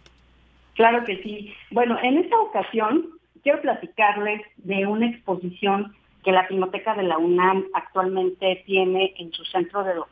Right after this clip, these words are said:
de documentación, con la cual reinicia sus actividades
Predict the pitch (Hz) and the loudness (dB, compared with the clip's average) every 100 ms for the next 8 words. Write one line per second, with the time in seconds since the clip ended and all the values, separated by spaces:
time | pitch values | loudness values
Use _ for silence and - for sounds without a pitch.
0 | _ 170 170 170 - 165 156 160 160 185 | _ -6 -6 -6 -2 -2 -2 -6 -4 0
1 | 185 339 - _ _ _ - 175 175 185 | 0 0 -4 _ _ _ 0 2 2 4
2 | 190 196 - - _ 165 180 185 190 190 | 2 2 -6 -20 _ -6 -2 0 0 0
3 | 190 202 190 180 165 - 175 175 170 - | 0 2 4 4 2 -4 -16 -14 -14 -12
4 | 175 175 175 175 190 | -10 -4 -2 -2 -6